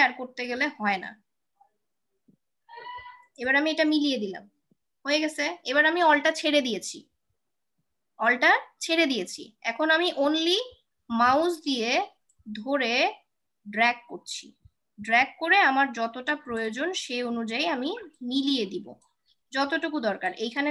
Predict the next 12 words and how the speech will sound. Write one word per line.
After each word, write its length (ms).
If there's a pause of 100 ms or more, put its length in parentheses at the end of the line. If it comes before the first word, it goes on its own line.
যদি 120 (100)
দরকার 260
হয় 180
এই 140
পয়েন্টগুলো 380 (100)
আমি 200
কমাতে 320
বাড়াতে 320
পারবো, 240 (1200)
শুধু 200 (120)
drag 220 (140)
করে 180